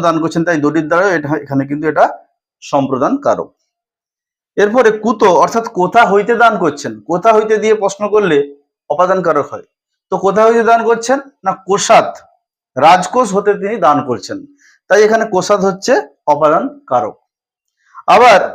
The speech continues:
পুত্র মানে কোথায়, কোথায় দান করছেন, তীর্থক্ষেত্র হচ্ছে একটা স্থান, কোথায় বা কখন দিয়ে প্রশ্ন করলে অধিকরণ কারক হয়, তাই এখানে কুত্র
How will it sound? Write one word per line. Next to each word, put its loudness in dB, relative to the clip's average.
পুত্র -4
মানে -2
কোথায়, 2
কোথায় 2
দান 4
করছেন, -4
তীর্থক্ষেত্র -2
হচ্ছে -2
একটা -2
স্থান, 0
কোথায় 4
বা 4
কখন 0
দিয়ে 4
প্রশ্ন -2
করলে -2
অধিকরণ -2
কারক 0
হয়, -6
তাই 4
এখানে -2
কুত্র -8